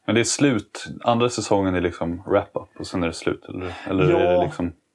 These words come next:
Speaker 2: Eller, det,
Speaker 1: känns det så, eller?
Speaker 2: det är
Speaker 1: Eller?
Speaker 2: typ avslutat, men det är ändå ett öppet slut, kan man säga. Så att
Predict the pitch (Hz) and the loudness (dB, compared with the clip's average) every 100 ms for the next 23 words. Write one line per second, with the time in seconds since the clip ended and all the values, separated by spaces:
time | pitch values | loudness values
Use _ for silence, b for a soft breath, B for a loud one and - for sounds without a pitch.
0 | - 165 165 156 107 95 92 - 90 147 | -2 -2 0 0 0 0 -6 -6 -4 0
1 | 160 196 202 190 - 151 135 165 160 143 | 0 2 2 2 4 2 2 2 2 2
2 | - 170 156 151 135 139 135 143 143 143 | 0 0 2 0 0 0 2 2 2 0
3 | 139 127 139 - 127 - 156 135 - 131 | 0 -2 -4 -4 -8 -2 0 0 0 -2
4 | 120 107 117 107 - 143 | -2 -2 -2 -2 -2 -4